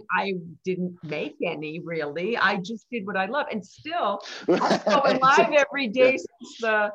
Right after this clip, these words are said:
Speaker 1: since the pandemic started. I was doing seven days a week at the beginning
Speaker 2: Mm-hmm.
Speaker 1: just to be of service. There's, there's no money here for, but, but I do respect when people
Speaker 2: Of course.
Speaker 1: can marry creativity and commerce,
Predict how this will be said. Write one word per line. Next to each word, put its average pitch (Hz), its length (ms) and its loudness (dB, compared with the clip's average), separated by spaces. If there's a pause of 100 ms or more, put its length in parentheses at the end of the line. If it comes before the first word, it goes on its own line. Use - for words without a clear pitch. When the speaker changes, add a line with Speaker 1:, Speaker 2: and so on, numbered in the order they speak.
(520)
Speaker 1:
since 233 360 -6
the 196 480 0
pandemic 226 600 -2
started. 190 540 -2
I 185 100 2
was 196 220 -6
doing 220 260 -6
seven 269 360 -2
days 208 220 -2
a 214 40 -8
week 185 160 -6
at - 100 -12
the 185 60 -8
beginning 170 440 -2
Speaker 2:
Mm-hmm. 139 420 0 (200)
Speaker 1:
just 330 260 -8
to 302 60 -8
be 262 140 -4
of 247 80 -6
service. 262 480 -6
There's, 262 200 -10 (300)
there's 302 240 -10
no 311 220 -6
money 185 600 -2
here 170 420 -6
for, - 140 -10 (320)
but, 247 300 2 (440)
but 240 100 0
I 233 100 2
do 262 300 -4
respect 208 540 -2
when 214 160 -6
people 269 280 -2 (100)
Speaker 2:
Of - 80 -2
course. - 100 -10 (140)
Speaker 1:
can 240 260 -2
marry 180 840 -4 (1160)
creativity 196 680 -2
and 156 120 -10
commerce, 123 680 -10